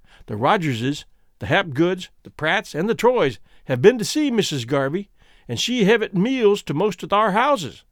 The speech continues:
The best folks have asked her to different kinds of doin's. I can't say, Mister Goree, that sech things suits me. For me, give me them thar." Garvey's huge, yellow-gloved hand flourished in the direction of the mountains.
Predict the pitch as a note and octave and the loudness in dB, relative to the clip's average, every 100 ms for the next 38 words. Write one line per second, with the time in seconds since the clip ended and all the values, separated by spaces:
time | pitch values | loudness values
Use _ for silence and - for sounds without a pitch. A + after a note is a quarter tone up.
0 | _ _ _ _ _ _ _ _ - D3 | _ _ _ _ _ _ _ _ -4 0
1 | A#3+ - B3 B3+ - C#3+ F3+ F#3 - A3+ | -2 0 -2 0 -2 0 0 0 0 0
2 | A3+ B2+ C3 G#3+ A3+ - F#3+ G#3+ F#3+ E3 | 0 -4 -2 -2 -2 -2 -2 0 0 -2
3 | B2+ A#3 C4+ C3 G2+ - - _ _ _ | 0 0 0 -2 -6 -16 -20 _ _ _
4 | - - A#3+ F4+ C3+ G#3 A#3 F3+ D#3 D3+ | -14 -2 -2 -2 -2 4 4 4 0 -4
5 | A#2+ C#3+ D3 F3+ G#3 - - - - G#3+ | 0 2 2 0 -2 -10 -18 -10 -4 -2
6 | G#3 - G#3+ D#3+ - G3+ G#3 - F3+ C4 | -2 0 0 0 0 -2 -2 0 0 0
7 | G3+ - _ _ _ _ B2+ E3 C#4+ A#3 | -4 -8 _ _ _ _ -2 0 0 -2
8 | F3+ _ _ - G#3 A#3+ G3+ A#3+ E3+ F#3 | -4 _ _ -4 -2 0 0 0 2 2
9 | D#3 D#3+ C#3+ A#2 - - _ _ _ _ | 0 0 0 -4 -12 -20 _ _ _ _
10 | _ _ _ _ _ _ _ _ _ _ | _ _ _ _ _ _ _ _ _ _
11 | _ - E3 F#3+ E3+ A#2+ G#2+ A3 A#3+ G#3 | _ 2 4 6 4 2 0 0 -2 -4
12 | B2 F#3+ A3 G3+ D3+ G#3+ E3 D3+ F#3+ E3 | 0 0 2 2 2 0 0 0 0 -2
13 | B2 - _ - A3+ C4+ E3+ - E3 C3 | -4 -14 _ -2 0 2 2 0 -2 0
14 | E3 G#3 D3 B2+ A#2 D3+ D#3+ - - | -2 -2 -2 -2 -2 -2 -4 -6 -18